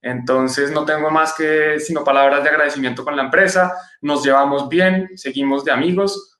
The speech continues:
Obviamente tenemos diferencias de opiniones, pero es normal. Estoy seguro que yo tengo diferencias de opiniones tanto con Lore como con mi papá, mis hermanos,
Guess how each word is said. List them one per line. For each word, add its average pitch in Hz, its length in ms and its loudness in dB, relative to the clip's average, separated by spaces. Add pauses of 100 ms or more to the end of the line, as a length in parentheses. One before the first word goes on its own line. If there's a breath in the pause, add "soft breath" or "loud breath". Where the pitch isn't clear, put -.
Obviamente 160 800 0
tenemos 135 320 -4
diferencias 135 580 -4
de 147 80 -8
opiniones, 143 460 -4
pero 127 180 -2
es 117 60 -4
normal. 139 420 0
Estoy - 180 -12
seguro 139 360 -8
que 147 100 -8
yo 127 80 -10
tengo 131 220 -4
diferencias 127 360 -8
de 139 60 -10
opiniones 131 720 -6
tanto 135 300 -2
con 123 200 2
Lore 175 320 2
como 143 280 -4
con 127 120 -4
mi 123 120 -6
papá, 147 560 2
mis 147 160 -10
hermanos, 147 800 -2